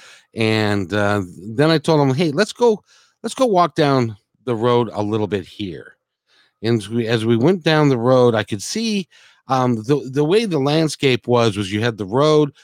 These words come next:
then there was a, uh, uh, uh, a kind of a ditch, and then it went, then there was a hill, a long hill going up,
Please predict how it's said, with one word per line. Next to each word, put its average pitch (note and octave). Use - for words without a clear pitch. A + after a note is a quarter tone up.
then C#3
there B2
was A2
a, G2
uh, E2+
uh, E2
uh, F#2+
a F2+
kind B2+
of G2+
a E2+
ditch, C#3+
and B2
then B2
it A#2
went, A2+
then G#2+
there A2+
was G#2+
a G#2
hill, F#2+
a G#2
long C3+
hill A#2
going G#2
up, G#2+